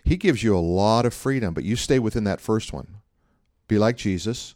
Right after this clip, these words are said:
and everything will fall in place. So let's, uh, let's take a look at some of this because it's kind of a, kind of an exciting thing here to, um,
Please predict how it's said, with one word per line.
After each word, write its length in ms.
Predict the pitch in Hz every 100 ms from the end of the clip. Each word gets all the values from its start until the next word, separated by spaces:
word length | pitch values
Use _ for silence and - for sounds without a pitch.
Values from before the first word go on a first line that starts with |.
| _ _ _ _
and 100 | 87
everything 240 | 90 98 98
will 80 | 90
fall 260 | - 82
in 120 | 85
place. 480 | - 87 67 - - _ _ _ - - -
So 360 | - 160 110 -
let's, 440 | 113 147 - -
uh, 220 | 151 120
let's 200 | 95 151
take 180 | - 165
a 40 | 113
look 200 | 139 120
at 60 |
some 180 | - 107
of 60 | 90
this 180 | 90
because 280 | - - 101
it's 160 | 123 -
kind 220 | 170 175
of 100 | 110
a, 220 | 101 90 -
kind 120 | 131
of 60 | 120
an 80 |
exciting 460 | 101 - 113 107 92
thing 320 | - 120 113
here 320 | 98 80 82 - - - _ -
to, 400 | - 101 92 87
um, 240 | 82 78